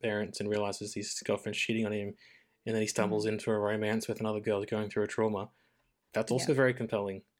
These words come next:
Speaker 2: It is.
Speaker 1: Don't give me this
Speaker 2: Right.
Speaker 1: bullshit about
Speaker 2: <laughs>
Speaker 1: mysteries and whatever, potentially, and, and fantasy and sci-fi stuff. That wasn't as interesting to me.
Speaker 2: No.
Speaker 1: Unfortunately. Um,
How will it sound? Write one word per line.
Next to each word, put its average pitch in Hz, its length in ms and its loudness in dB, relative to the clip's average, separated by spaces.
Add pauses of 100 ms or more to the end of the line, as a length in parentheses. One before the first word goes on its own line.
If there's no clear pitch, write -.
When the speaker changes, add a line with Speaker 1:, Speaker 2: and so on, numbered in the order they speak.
(480)
Speaker 2:
It 196 80 -2
is. 190 440 -4 (220)
Speaker 1:
Don't 147 140 0
give 160 120 2
me 156 100 4
this 143 100 4
Speaker 2:
Right. 127 100 0
Speaker 1:
bullshit 135 260 4
about 120 260 2
Speaker 2:
<laughs> 131 400 4
Speaker 1:
mysteries 113 80 -2
and 107 260 -2 (140)
whatever, 107 400 0 (120)
potentially, 101 640 -4
and, 98 140 -8
and 101 280 -6 (320)
fantasy 101 480 -4
and 190 240 -8 (200)
sci-fi 98 500 -4
stuff. 101 300 -8
That 147 180 -4
wasn't 104 360 -4
as 110 140 -4
interesting 107 560 -6
to 107 160 -6
me. 101 220 -8 (920)
Speaker 2:
No. 175 340 -6 (220)
Speaker 1:
Unfortunately. 127 640 -6 (1300)
Um, 117 280 -4